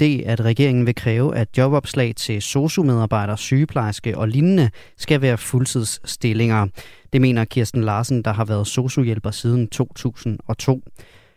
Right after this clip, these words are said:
Forslaget er en del af regeringens nye udspil Danmark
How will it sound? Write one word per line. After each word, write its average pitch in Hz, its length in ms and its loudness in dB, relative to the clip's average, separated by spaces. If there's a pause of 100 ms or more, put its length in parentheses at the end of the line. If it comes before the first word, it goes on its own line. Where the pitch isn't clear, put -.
(160)
Forslaget 135 560 4
er 127 80 2
en 127 100 2
del 147 320 2
af 123 180 2
regeringens 127 640 0
nye 131 340 4
udspil 143 600 2
Danmark 117 420 0